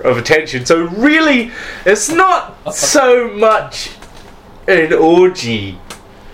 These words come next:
because everything is for Apa's benefit. So, there's as many people as he can get on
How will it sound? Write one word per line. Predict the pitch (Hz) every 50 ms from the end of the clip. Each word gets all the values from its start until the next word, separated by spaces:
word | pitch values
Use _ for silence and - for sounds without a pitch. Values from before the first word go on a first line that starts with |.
| - - - - - - -
because | 151 151 147 - - 165 151 139 139 139 135 120 117 - -
everything | - 165 190 190 185 175 180 185 185 185 180 175 - 175 170 160 147 147
is | 151 147 139 135 -
for | - 135 135 110 113
Apa's | 123 123 123 - 120 110 -
benefit. | - 110 107 110 113 110 - - - - - - - - - - - - - - - - - - -
So, | - - - - 123 113 110 110 110 107 107 104 101 - - - - - -
there's | 135 139 139 131
as | 143 147 139 151
many | 180 233 269 277 302 269 -
people | 233 254 247 - - 214 208 202 196
as | 190 185 180
he | 185 196 190 180
can | - 175 175 160 139
get | - 180 185 - - 170
on | 165 165